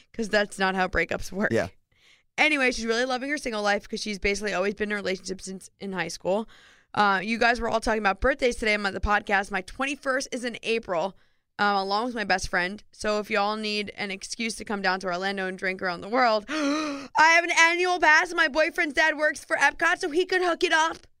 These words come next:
Speaker 2: <laughs>
Speaker 1: Hope you guys are having an amazing new year. And if you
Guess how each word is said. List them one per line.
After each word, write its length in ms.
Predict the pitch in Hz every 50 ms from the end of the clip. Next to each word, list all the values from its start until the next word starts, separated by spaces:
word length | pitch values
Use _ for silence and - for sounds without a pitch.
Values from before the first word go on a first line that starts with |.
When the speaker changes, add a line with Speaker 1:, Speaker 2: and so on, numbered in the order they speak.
| _ _ _ _ _ _ _ _ _ _ -
Speaker 2:
<laughs> 960 | - - - - - - - - - - 233 - - - - - - 226 - - _ _ _ _ _ _ _ _ -
Speaker 1:
Hope 160 | 349 339 269
you 80 | 349 294
guys 180 | 302 302 294
are 60 | 285 277
having 180 | 262 254 262
an 60 | 247 240
amazing 280 | 226 226 214 226 226
new 80 | 220 214
year. 140 | 214 208 208
And 80 | 214 214
if 100 | 208 -
you 240 | 214 214 214 214 -